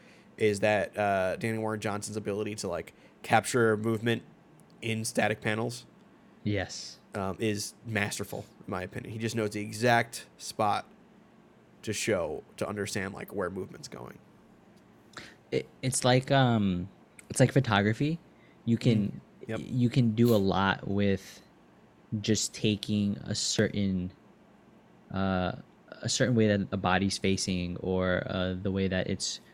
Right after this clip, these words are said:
Speaker 2: moving in time. And I, I like the way that he adds blur, or
Speaker 1: Yep.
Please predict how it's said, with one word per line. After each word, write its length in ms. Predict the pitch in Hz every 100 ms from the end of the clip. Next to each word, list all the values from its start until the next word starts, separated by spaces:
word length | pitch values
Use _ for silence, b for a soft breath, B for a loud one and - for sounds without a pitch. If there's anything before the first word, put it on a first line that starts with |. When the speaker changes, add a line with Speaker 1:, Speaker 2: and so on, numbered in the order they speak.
| -
Speaker 2:
moving 320 | 110 110 104 98
in 140 | 95
time. 420 | - 101 98 95
And 200 | 92 90 - -
I, 140 | 104 107
I 120 | 110
like 200 | 107 107
the 100 | 117
way 140 | 113
that 180 | 104 98
he 160 | 95 104
adds 320 | 92 101 95
blur, 500 | 107 101 95 98 139 - b b b - -
or 180 | 139 131
Speaker 1:
Yep. 160 | 117